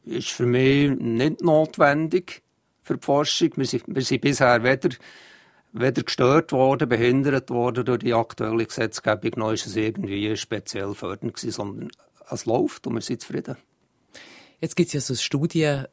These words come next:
Speaker 2: immer wieder, Cannabis verursacht Psychose,
Speaker 1: Ja.
Speaker 2: Kiffen macht grosse Löcher in der Lunge, gerade bei Jugendlichen. Ist Cannabis schädlich?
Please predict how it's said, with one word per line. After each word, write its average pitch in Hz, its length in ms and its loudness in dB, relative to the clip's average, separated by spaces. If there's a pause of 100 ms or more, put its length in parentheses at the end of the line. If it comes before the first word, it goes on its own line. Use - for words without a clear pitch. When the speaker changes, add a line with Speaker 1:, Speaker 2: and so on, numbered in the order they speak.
Speaker 2:
immer 127 260 2
wieder, 120 300 2 (640)
Cannabis 127 500 2
verursacht - 920 -2 (520)
Psychose, 123 580 2
Speaker 1:
Ja. 143 100 2 (360)
Speaker 2:
Kiffen 131 580 0 (120)
macht 120 440 -4
grosse 123 360 2
Löcher 135 540 0
in - 120 -2
der 135 80 2
Lunge, 127 320 2
gerade 120 280 -4
bei 117 300 0
Jugendlichen. 123 600 0 (580)
Ist 156 240 4
Cannabis 143 420 0
schädlich? 160 360 -6